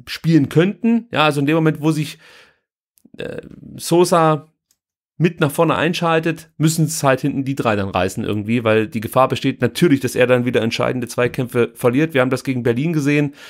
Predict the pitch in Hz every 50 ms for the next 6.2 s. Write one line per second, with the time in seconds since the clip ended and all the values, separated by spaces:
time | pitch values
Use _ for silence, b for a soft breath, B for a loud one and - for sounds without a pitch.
0 | B B B B B B B B - 123 123 127 127 127 120 117 120 - 135 -
1 | 147 139 135 135 135 131 131 135 135 143 135 139 131 - 131 117 - - 139 139
2 | 139 139 135 - - 117 120 113 107 117 135 - - - - 117 120 - - -
3 | 127 - - - _ - - 127 - - 123 127 139 131 - _ _ - - 123
4 | 131 - - 127 131 131 117 120 120 - - 143 139 135 127 113 123 120 123 117
5 | 120 117 127 123 - 135 - 117 107 101 - 107 104 92 - 110 104 107 - -
6 | 123 131 135